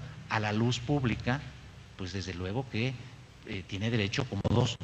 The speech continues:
a que nadie se meta en su intimidad. Señaló la Corte que la medida de responsabilidad ulterior impuesta no cumplió con el requisito de ser necesari-, necesaria en una sociedad democrática y constituye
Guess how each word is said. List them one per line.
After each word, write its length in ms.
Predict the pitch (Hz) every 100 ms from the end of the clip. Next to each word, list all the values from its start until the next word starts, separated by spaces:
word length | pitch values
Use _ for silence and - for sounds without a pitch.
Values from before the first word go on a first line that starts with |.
| - - - - -
a 380 | 110 110 139 123
que 100 | -
nadie 280 | 98 101 113
se 160 | 110 110
meta 400 | - 95 - 107 - - - 107
en 140 | 107
su 280 | - - 123 - - - -
intimidad. 540 | 123 117 120 98 87 - - - - - - - - - - - - -
Señaló 340 | - 151 160 180
la 140 | 180
Corte 220 | 180 156
que 100 | 170
la 100 | 143
medida 220 | 123 139 170
de 60 |
responsabilidad 520 | 156 - 127 120 156
ulterior 400 | 165 123 139 156
impuesta 420 | 160 139 151 156 160
no 240 | 160 185
cumplió 320 | 185 151 175
con 120 | 175 143
el 60 |
requisito 440 | 120 117 139 151 160
de 80 |
ser 220 | 127 165 170
necesari-, 680 | 165 - 113 151 156 147 135 135
necesaria 580 | 127 120 - 147 165
en 80 | 147
una 160 | - -
sociedad 280 | - - 143
democrática 920 | 135 120 120 147 147 - 120 147 151 - - - -
y 100 | 127
constituye 440 | 143 127 131